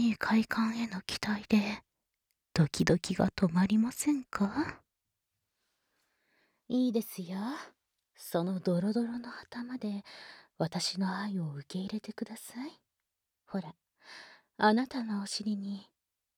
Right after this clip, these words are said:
私の指が触れちゃいますよ。<laughs> どうしましたか？気持ちいいですか？アナルに指を入れられたのは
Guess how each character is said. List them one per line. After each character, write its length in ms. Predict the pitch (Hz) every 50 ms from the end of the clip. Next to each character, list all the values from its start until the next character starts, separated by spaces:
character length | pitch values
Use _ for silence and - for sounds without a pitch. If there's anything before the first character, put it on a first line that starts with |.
| _ _ _ -
私 460 | 180 165 160 - 170 170 - - 190
の 100 | 185 180
指 340 | 175 180 190 180 - 208 202
が 100 | 190 170
触 200 | - - - 165
れ 120 | - 170
ち 160 | 170 - 240
ゃ 20 | 254
い 100 | 262 277
ま 120 | 285 311
す 220 | - - - -
よ。 160 | 202 196 202 226 302 - - _ _ _ _ _ _ _ _ _ _ _ _ _ _ _ _ _ _ _ _ _ _ _ _ _ _ _ -
<laughs> 100 | 277 - - - - _ _ _ - - _ _ _ _ _ _ - - - - - - - - - - - - - -
ど 280 | 285 240 214 202 202 262
う 40 | 330
し 160 | - - 339
ま 120 | 262 247
し 120 | 240 - -
た 180 | - 175 -
か？ 220 | - - 190 208 254 339 381 - - _ _ _ _ _ _ _ _ _ _ _ _ _ _ _ -
気 140 | - - 175
持 120 | 156 151 156 -
ち 200 | - - - 208
い 20 | 220
い 20 |
で 120 | - -
す 180 | 214 - - -
か？ 500 | - - - 170 196 247 320 - - _ _ _ _ _ _ _ _ _ _ _ _ _ _ _ _ _ _ _ _ -
ア 140 | - 185
ナ 160 | 190 208 202 175
ル 80 | 170
に 260 | 147 151 151 147 147
指 300 | 147 151 147 185 208 214
を 120 | 196 170 160
入 120 | 156 156
れ 120 | 156 180 190
ら 100 | 196 196
れ 140 | 202 202 202
た 140 | - 226 220
の 180 | 208 196 175
は 160 | 175 175 175